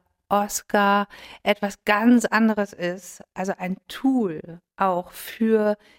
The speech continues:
die Herausbringung, für die Promotion von Filmen. Das ist ganz was anderes, als wie wir hier in Europa mit der Lola oder mit dem César oder dem Goya umgehen, was dann eigentlich so ein Surplus und ein großes Spiel ist.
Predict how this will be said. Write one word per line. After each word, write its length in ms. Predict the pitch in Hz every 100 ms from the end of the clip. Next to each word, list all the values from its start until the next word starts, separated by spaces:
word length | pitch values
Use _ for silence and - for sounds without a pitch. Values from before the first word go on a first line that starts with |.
| -
die 80 | 202
Herausbringung, 920 | 185 185 208 247 - 208 202 196 196
für 180 | - 202
die 140 | 190 175
Promotion 840 | - 180 165 175 208 226 - 208
von 240 | - 180 175
Filmen. 540 | - - 220 220 208
Das 100 | 185
ist 160 | 185 -
ganz 280 | 196 247 -
was 140 | 208
anderes, 400 | 165 196 202 208
als 260 | - 185 -
wie 200 | 185 180
wir 160 | 214
hier 240 | 214 196 175
in 80 | 175
Europa 420 | 175 190 196 185
mit 160 | 180
der 120 | 180 170
Lola 460 | 202 214 202 190
oder 220 | 175 170
mit 160 | 165 165
dem 140 | 170 - - - -
César 680 | - 190 175 175 185 151
oder 320 | 180 170 165 - _ -
dem 160 | 180
Goya 540 | 185 214 220 196 175 160
umgehen, 640 | - 196 196 185 180 180 - - - - - -
was 160 | 180 -
dann 140 | 170
eigentlich 440 | 170 180 185 180
so 120 | - 180
ein 80 |
Surplus 840 | - - 165 - - - 240 233 214
und 220 | 185 175
ein 80 | 175
großes 380 | 175 180 180 -
Spiel 360 | - 220 214
ist. 300 | 196 190 -